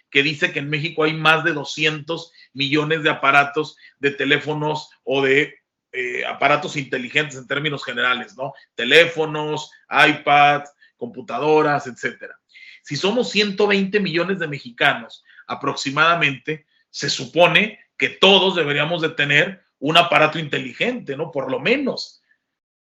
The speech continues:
¿Esto qué indica? Sin tomar en cuenta menores, que por supuesto esto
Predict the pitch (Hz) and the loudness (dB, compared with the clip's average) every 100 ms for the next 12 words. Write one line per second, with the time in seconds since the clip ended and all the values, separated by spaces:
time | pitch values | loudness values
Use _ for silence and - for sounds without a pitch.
0 | _ 170 175 233 - 214 202 196 240 - | _ -2 6 6 8 6 6 2 0 0
1 | 147 - 151 143 147 147 208 208 208 202 | -2 -2 -4 -2 0 2 2 0 -2 4
2 | 220 147 131 175 190 135 - _ - _ | 4 4 0 2 2 0 -6 _ -20 _
3 | _ - 104 120 131 113 147 139 175 180 | _ -14 -10 -10 -12 -4 -4 2 2 2
4 | 131 - 160 165 | -4 2 2 2